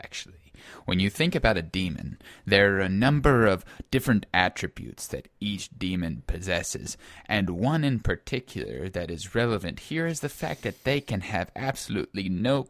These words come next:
contact with any resource that produces light, which happens to be a very valuable commodity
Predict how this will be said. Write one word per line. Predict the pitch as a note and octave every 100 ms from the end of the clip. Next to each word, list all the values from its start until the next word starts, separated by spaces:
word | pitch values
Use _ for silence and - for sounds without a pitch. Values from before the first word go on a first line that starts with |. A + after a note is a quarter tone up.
| -
contact | - B2 A2 - E2+ F2 - - -
with | F#2+ F#2+ -
any | D3+ E3 C3
resource | F#2 B2+ C#3 - A#2+ G2 - - _
that | G2+ - -
produces | G2 - A2+ - G#2 F#2+ - _ -
light, | F2 C2+ - - - -
which | A2 -
happens | C#3+ F3+ D#3+ A#2
to | -
be | A2+ A#2+
a |
very | G#2+ A2+ A#2 A#2+
valuable | G#2 G#2+ G#2+ G#2 A#2
commodity | - A2+ B2 G#3+ - - G2 F#2+